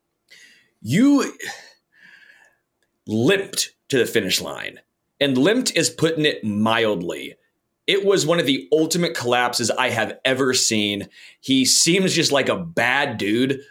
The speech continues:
Like, he just seems like a horrendous head coach. And obviously, as you see the offensive coordinator and defensive coordinator go to other places and have relatively successful first seasons there, you start to wonder, were they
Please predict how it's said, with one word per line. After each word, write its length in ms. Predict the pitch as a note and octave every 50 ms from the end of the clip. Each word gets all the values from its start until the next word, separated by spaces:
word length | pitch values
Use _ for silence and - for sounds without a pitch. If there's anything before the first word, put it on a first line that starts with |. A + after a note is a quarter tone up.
| _ _
Like, 180 | - C3+ C3 C3
he 100 | - G3+
just 200 | G#3+ F#3 - -
seems 120 | G3 F#3
like 120 | F#3 D3
a 40 | C#3+
horrendous 380 | - - C3+ C3+ D3+ D#3+ C#3+ -
head 160 | D3 C#3 B2
coach. 300 | - C3+ C#3 C#3+ - -
And 80 | B2 B2
obviously, 340 | B2 B2+ C3+ C#3 C3+ C#3
as 100 | C3+ B2+
you 80 | A2+ B2+
see 360 | A2+ - - C3+ C3 C3 B2+
the 280 | A2+ A#2 B2 A#2 A#2 A2+ -
offensive 380 | C3 C3 A#2+ C#3 C3 C3 B2+ -
coordinator 340 | - C#3 C#3 C3+ C3 B2+
and 140 | A#2 A2 G#2+
defensive 340 | - B2+ A#2 A#2+ A#2+ A2+ A2+
coordinator 340 | - - C3+ C3 B2+ A#2+ A2+
go 120 | A2+ A#2+
to 160 | A#2+ A#2+ -
other 160 | - A#2+ B2 A#2+
places 400 | - B2+ B2+ B2+ - A#2+ G#2+ A#2
and 100 | A2 A2+
have 260 | B2 A#2+ A2+ G#2+ - - - - - _ _ G#2+
relatively 720 | B2+ B2+ C#3 C3+ C3+ - C3 A2 C3 C3 B2 A#2+ A#2 A2 F#2+ F#2
successful 640 | - - - C3+ - - - C#3+ B2+ A#2+ - C3+ B2
first 360 | - - B2+ B2+ B2+ B2+ -
seasons 380 | - B2+ B2+ A#2 A#2+ A2 F2 F2
there, 380 | G2+ G#2 G#2+ A#2 B2+ B2+ B2+ - - - - - -
you 80 | - A2+
start 240 | - D#3+ D#3+ D#3+ D#3+
to 100 | C#3 A#2+
wonder, 420 | A#2+ C3 C3+ C3+ D3 D3 C#3 - - - _
were 120 | - A2 G2+
they 500 | F2+ F2 B2 C3 C#3 D3+ D#3 D#3 D#3